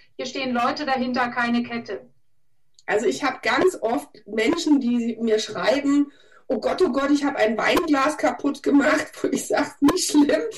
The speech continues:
Speaker 2: schmeißen Sie es in den Müll, äh, kann man Neues kaufen.“ Ähm, und, äh, ja, was,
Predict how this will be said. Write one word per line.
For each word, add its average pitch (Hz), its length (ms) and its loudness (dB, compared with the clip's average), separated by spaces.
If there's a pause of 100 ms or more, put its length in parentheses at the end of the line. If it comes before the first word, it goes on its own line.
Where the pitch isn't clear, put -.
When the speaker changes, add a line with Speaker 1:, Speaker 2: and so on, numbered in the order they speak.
(140)
Speaker 2:
schmeißen 311 500 -2
Sie 302 120 2
es 302 160 2
in 233 100 4
den 214 60 0
Müll, 247 220 4 (440)
äh, 233 280 0
kann 233 200 -2
man 233 160 2
Neues 226 360 4
kaufen.“ 294 440 2 (520)
Ähm, 233 600 0 (140)
und, 233 480 0 (120)
äh, 208 220 -6 (420)
ja, 240 460 0
was, 226 240 -8